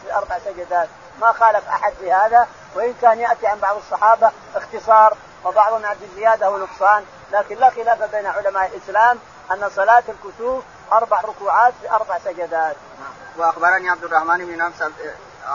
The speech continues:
Speaker 2: وأخبرني عبد الرحمن بن نمر سمع ابن شهاب مثله.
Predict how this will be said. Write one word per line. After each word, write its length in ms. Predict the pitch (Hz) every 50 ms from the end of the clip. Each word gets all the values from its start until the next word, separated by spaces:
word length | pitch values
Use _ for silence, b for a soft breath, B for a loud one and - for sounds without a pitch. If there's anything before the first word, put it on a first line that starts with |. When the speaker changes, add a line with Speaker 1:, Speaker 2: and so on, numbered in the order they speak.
| 135 -
Speaker 2:
وأخبرني 500 | 143 143 151 151 - 170 180 185 175 175
عبد 160 | 170 160 156 160
الرحمن 340 | 160 160 156 151 156 160
بن 260 | 170 175 170 165 156 151
نمر 300 | 160 165 165 156 151 135 - -
سمع 320 | - 147 156 170 175 165 165
ابن 200 | 156 156 156 143 -
شهاب 320 | 151 151 156 160 165 160
مثله. 540 | 160 151 160 160 156 156 156 151 151 151 156